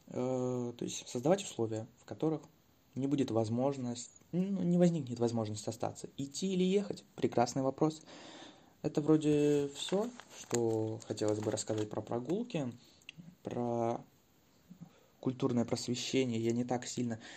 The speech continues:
я, в принципе, как-то не так сильно везде раскрыл тему,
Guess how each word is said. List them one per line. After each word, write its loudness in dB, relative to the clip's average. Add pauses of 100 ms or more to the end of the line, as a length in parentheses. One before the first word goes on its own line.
(200)
я, 4
в -6
принципе, -2
как-то 0
не 2
так 0
сильно -2
везде 2
раскрыл 0
тему, 0